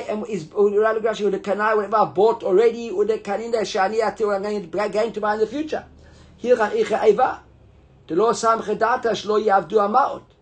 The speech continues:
Therefore there, because he never wrote this woman in the ketubah, and taking whatever he had bought, whatever he will have in the future, so therefore the Yavama might, the Havamina was, Havamina might be very upset, living always, uh, like in trepidation and fear and,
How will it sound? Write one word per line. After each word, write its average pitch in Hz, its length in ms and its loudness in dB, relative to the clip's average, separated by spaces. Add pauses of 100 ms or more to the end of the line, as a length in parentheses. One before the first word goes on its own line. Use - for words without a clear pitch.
(400)
Therefore 202 400 0
there, 233 260 2
because 214 400 0
he 208 120 -8
never 202 260 0
wrote 196 180 2
this 185 160 -10
woman 196 300 -2
in - 0 -
the 190 80 -4
ketubah, 240 640 2
and 185 180 -2
taking 196 300 -2
whatever 196 220 -2
he 190 60 0
had 175 140 0
bought, 226 300 2
whatever 190 240 -6
he 196 100 -6
will 233 200 4
have 233 260 -2
in 208 60 -8
the 190 80 -8
future, 240 580 -4 (260)
so 185 140 0
therefore 220 240 4
the 202 100 2
Yavama 226 420 2
might, 196 300 2
the 185 80 -4
Havamina 214 400 0
was, 196 160 0
Havamina 190 320 2
might 202 200 0
be 196 80 -4
very 196 180 2
upset, 196 340 0
living 196 240 -2
always, 196 400 -2
uh, 185 60 -2
like 180 260 -6
in 190 140 -6
trepidation 202 580 -4
and 185 160 -4
fear 247 380 -2
and, 185 360 -2